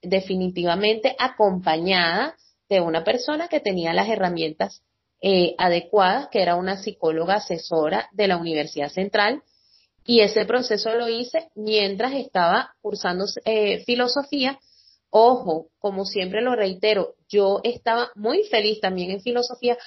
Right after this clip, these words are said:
porque me gusta, pero además tampoco es extraño,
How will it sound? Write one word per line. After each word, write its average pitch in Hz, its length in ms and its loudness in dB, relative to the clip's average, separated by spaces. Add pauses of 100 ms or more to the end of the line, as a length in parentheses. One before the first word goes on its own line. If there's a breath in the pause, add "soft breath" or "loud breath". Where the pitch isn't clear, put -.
(260 loud breath)
porque 240 380 6
me 185 120 -4
gusta, 196 480 -2
pero 262 180 2
además 254 420 -2
tampoco 240 380 -2
es 262 80 0
extraño, 226 540 0